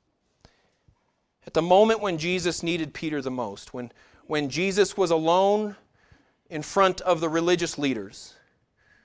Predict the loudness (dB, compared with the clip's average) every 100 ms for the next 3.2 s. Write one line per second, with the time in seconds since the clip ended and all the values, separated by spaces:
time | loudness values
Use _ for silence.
0 | _ _ _ -4 -2 -2 -2 -2 -2 -4
1 | -6 -6 -8 2 6 6 6 2 0 -4
2 | -12 _ _ _ _ _ _ _ -4 -4
3 | -4 -8